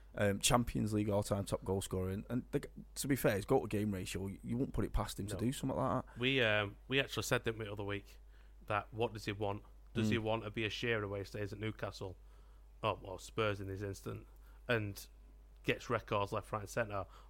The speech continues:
Speaker 2: or does he wanna get trophies? And obviously, he's sort of nailing his, nailing his flags in, and I was saying, "Look, I,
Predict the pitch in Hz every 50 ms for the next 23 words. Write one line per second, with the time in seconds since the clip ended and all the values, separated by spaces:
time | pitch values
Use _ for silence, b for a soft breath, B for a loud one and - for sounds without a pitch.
0 | B - 113 110 113 98 - 123 110 107 107 104 98 110 107 - - - - -
1 | - - - - - - - - - - 120 120 110 - 113 98 110 113 110 107
2 | - 107 - - 110 101 95 - - b b b b b b b b - - 104
3 | - - 120 113 104 104 104 107 107 107 104 101 101 98 - - - - - b
4 | b b b b b b b b - 120 117 110 107 101 - - 117 113 107 104
5 | 113 107 104 104 101 101 101 98 - - 107 107 104 104 104 98 - 110